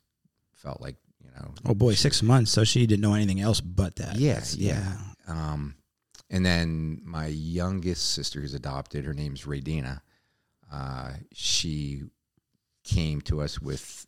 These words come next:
Speaker 1: pretty severe cerebral palsy. Uh, parents didn't want her to go back into the system, and they took legal custody of her,
Speaker 2: Mm-hmm.
Speaker 1: you know, so she was still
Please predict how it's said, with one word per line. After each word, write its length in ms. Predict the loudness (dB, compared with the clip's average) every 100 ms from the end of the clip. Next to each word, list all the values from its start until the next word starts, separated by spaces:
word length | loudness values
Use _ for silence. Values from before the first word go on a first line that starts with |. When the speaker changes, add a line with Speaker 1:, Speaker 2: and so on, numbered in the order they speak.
| _
Speaker 1:
pretty 160 | 0 2
severe 320 | 0 0 0
cerebral 360 | 0 -4 -4 -2
palsy. 520 | 0 0 -2 -4 -10 _ _ _ _ _ _
Uh, 320 | -6 -4 -4 -6 _ _ _ _ 2
parents 280 | 2 2 -2
didn't 160 | -4
want 200 | -4 -4
her 80 | -4
to 80 | -6
go 120 | -6
back 320 | -6 -6 -6
into 260 | -6 -2 -2
the 100 | -2
system, 460 | -6 -6 -6 -8
and 180 | -6 -10 -12 _ _ _ _
they 80 | -2
took 220 | -2 0
legal 220 | -4 -6 -6
custody 460 | -6 -4 -4 -4
of 140 | -6 -6
her, 320 | -8 -8 -10 -14 -14
Speaker 2:
Mm-hmm. 140 | -10
Speaker 1:
you 60 | -8
know, 40 |
so 160 | -6 -6
she 140 | -4 -6
was 120 | -6
still 380 | -6 -8 -8